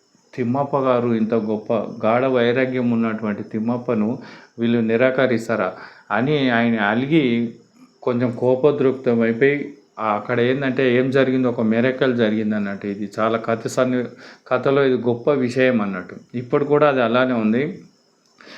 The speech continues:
చెన్నకేశవ స్వామి ఇలా ఉంటుందనుకో, ఇ-, ఇ-, ఇ-, ఇలా ఉందనుకో, చెన్నకేశవ స్వామి ఆలయము ఇలా ఉందనుకో, యాక్చువల్‌గా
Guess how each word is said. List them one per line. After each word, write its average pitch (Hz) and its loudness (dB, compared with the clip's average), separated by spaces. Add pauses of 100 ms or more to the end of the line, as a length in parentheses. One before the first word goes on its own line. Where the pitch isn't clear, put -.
(240)
చెన్నకేశవ 143 2
స్వామి 139 0
ఇలా 127 4
ఉంటుందనుకో, 123 0 (380)
ఇ-, 120 -6
ఇ-, 127 -4
ఇ-, 131 -6
ఇలా 131 0
ఉందనుకో, 127 0 (300)
చెన్నకేశవ 131 -2
స్వామి 113 -2
ఆలయము 117 0
ఇలా 123 0
ఉందనుకో, 113 0
యాక్చువల్‌గా 101 -6